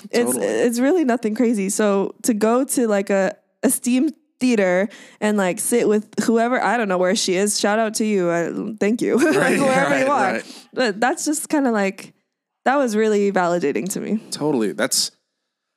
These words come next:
Speaker 2: I had a, I had a similar experience, nowhere near the level that you were at, but how, what, were you a junior, senior in high school?
Speaker 1: <laughs> I wanna say a junior.
Speaker 2: Junior?
Speaker 1: Yeah.
Speaker 2: So that's funny 'cause my junior year, I had a similar experience where, um,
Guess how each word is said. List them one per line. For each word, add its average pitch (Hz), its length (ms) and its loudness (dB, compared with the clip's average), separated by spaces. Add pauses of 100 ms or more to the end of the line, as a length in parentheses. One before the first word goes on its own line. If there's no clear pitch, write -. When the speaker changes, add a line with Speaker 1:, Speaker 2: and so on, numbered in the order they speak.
(140)
Speaker 2:
I 160 120 0
had 180 180 0
a, 127 180 -2
I - 120 -4
had 165 180 0
a 117 320 -2
similar 147 340 0
experience, 113 400 -2
nowhere 151 400 0
near 123 560 -2
the 120 100 0
level 117 340 0
that 113 120 0
you 120 140 0
were 117 140 0
at, 107 260 -2
but 113 160 -2
how, 156 340 -2
what, 139 180 -4
were 135 100 0
you 147 200 2
a 131 240 0 (160)
junior, 196 460 -2
senior 185 340 0
in 190 60 0
high 196 100 0
school? 208 300 -2 (200)
Speaker 1:
<laughs> - 200 -12 (340)
I 208 60 0
wanna 269 160 0
say 294 160 0
a - 20 2
junior. 175 340 -6
Speaker 2:
Junior? 160 380 0
Speaker 1:
Yeah. - 200 -14 (280)
Speaker 2:
So 127 260 -4
that's 139 200 0
funny 139 200 0
'cause 120 280 -2
my 120 240 0
junior 127 260 -4
year, 110 320 -2
I 107 100 -2
had 117 180 -2
a 110 80 -2
similar 107 280 -4
experience 104 680 -4
where, 104 520 -2
um, 101 380 -6